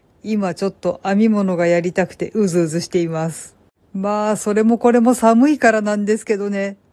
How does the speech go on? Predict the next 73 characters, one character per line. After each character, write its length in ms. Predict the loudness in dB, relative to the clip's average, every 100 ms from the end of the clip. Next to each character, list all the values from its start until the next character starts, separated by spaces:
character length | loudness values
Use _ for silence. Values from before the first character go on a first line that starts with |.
| _ _ _ _ -12
全 300 | -2 2 2
部 100 | 2
寒 360 | 2 4 4
い 40 | 6
の 120 | 6
が 100 | 4
悪 260 | 2 2
い 80 | 2
ん 60 | 2
だ 140 | 0
よ。 180 | -4 -10 -16 _ _ _ _ _ -10
だ 180 | -6
い 100 | -6
た 160 | -4 -4
い 120 | -4 -8
冬 400 | -6 -2 2 2
を 180 | 0
暖 240 | -4 -8 -6 -4
か 140 | -6
く 180 | -6 -8
過 60 | -6
ご 140 | -4
そ 140 | -4
う 60 | -4
と 160 | -4 -6
思 280 | -4 -6
う 60 | -6
ん 60 | -8
だ 120 | -10
っ 40 |
た 200 | -10 -10
ら、 160 | -10 -12 -10
秋 320 | -8 -4 -2
口 260 | -2 -2
ぐ 140 | -2 0
ら 120 | 0
い 120 | 0
か 120 | -2
ら 240 | -2 -4 -6
編 160 | -6 -4
み 100 | -4
始 240 | -6 -4
め 160 | -4 -2
る 120 | -4
の 120 | -6
が、 280 | -4 -4 -6 _ _ _ _
手 100 | 0
の 220 | 0 0
遅 260 | -4 -2 -2
い 80 | 0
私 360 | 0 0 -2
的 260 | -2 -4 0
に 120 | 0
は 140 | 0 -2
ち 120 | -2
ょ 80 | 0
う 40 |
ど 120 | 2
い 140 | 2 2
い 40 |
か 160 | 0 -2
な 280 | 0 0 0
と 200 | -2 -2
思 220 | 0 0
う 40 |
わ 140 | 0 -2
け 120 | -4
な 120 | -4
ん 80 | -4
で 100 | -6
す 120 | -6
け 100 | -6
ど。 240 | -6 -8